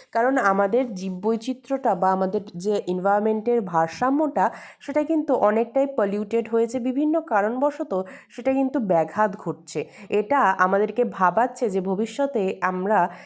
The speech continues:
একটা খুবই, আহ, মানে খুবই ভয়ঙ্কর পরিস্থিতির সম্মুখীন হতেই পারি। তো সেক্ষেত্রে সেই জিনিসটাকে মাথায় রেখেই ওনারা এই বোতলের মধ্যেই মানে একটা দিনে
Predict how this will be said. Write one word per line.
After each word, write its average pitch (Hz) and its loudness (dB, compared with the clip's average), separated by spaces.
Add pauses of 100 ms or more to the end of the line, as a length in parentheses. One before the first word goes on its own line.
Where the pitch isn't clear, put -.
(120)
একটা 190 0
খুবই, 240 -4 (200)
আহ, 165 0 (120)
মানে 240 2 (160)
খুবই 311 -2
ভয়ঙ্কর 247 2
পরিস্থিতির 226 -2
সম্মুখীন 190 -2
হতেই 180 -2
পারি। 147 -6 (360)
তো 277 -2
সেক্ষেত্রে 294 -2
সেই 262 -2
জিনিসটাকে 262 0
মাথায় 226 2
রেখেই 240 -2 (280)
ওনারা 233 2
এই 240 0
বোতলের 233 0
মধ্যেই 311 0 (300)
মানে 269 0
একটা 226 0
দিনে 254 2